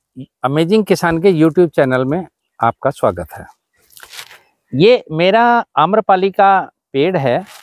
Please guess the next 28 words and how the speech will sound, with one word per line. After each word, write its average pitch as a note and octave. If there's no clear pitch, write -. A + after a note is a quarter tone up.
और E3+
ये F3
एक F3
एकड़ F#3
का E3
बाग C3+
है। C#3
ये G3
जगह G3
है A3+
कृपाल G#3
सागर, D#3
जो G3+
राहों C#3+
के A#3+
पास D#3
में D#3
है D3
और A#3
जिला E3
नवां E3+
शहर F#3
में F3
पड़ती A#2+
है, F3+
जो D3
कि E3
पंजाब G2